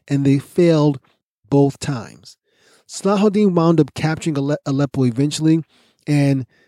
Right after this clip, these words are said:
since the seat of Nuruddin's power was in Aleppo and Nuruddin ruled all of Syria, this made Salahuddin the ruler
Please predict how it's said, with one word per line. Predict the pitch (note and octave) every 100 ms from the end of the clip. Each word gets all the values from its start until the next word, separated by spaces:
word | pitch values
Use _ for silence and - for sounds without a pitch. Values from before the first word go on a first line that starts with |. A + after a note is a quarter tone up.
| _
since | - F#3+ F#3
the | - C#3+
seat | - - - G#3+ -
of | - F3 F3 E3 D#3
Nuruddin's | D#3+ D#3 E3 D#3 D#3 C3+
power | C#3+ E3 E3
was | C#3+ C3 -
in | F3
Aleppo | F#3 C#3 B2+ - C3 B2+ _ _
and | - B2 C3+
Nuruddin | E3+ D#3+ D#3 D#3+ D3+
ruled | C#3 C3+
all | C#3 E3
of | G3
Syria, | - B3 B3+ D#3 C3+ C#3 C3 _ _ _ -
this | D#3 D#3
made | D#3+ D#3 D#3
Salahuddin | - D3+ C#3+ C#3+ E3 C#3 C3 C3 B2+ - _
the | C3+ A#2
ruler | B2 B2+ B2